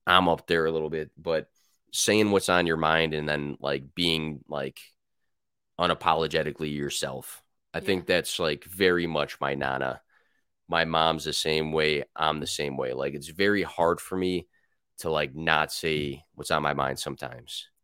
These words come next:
Speaker 1: You know, like, it's, I, I, I, I do, uh, let me take that back.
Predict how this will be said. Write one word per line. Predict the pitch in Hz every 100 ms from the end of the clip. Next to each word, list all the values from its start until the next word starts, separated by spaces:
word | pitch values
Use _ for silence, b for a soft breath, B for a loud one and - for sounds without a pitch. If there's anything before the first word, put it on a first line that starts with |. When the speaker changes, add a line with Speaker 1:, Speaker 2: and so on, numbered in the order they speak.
| _ -
Speaker 1:
You | 76
know, | 73
like, | 71 71
it's, | 73 - - -
I, | -
I, | 85 -
I, | 104 110 - b b b _ 92
I | 107
do, | 110 113 104 - _ _ _ _ _ _ _ _ _ 90 92
uh, | 104
let | 98
me |
take | 92 73
that | 71
back. | -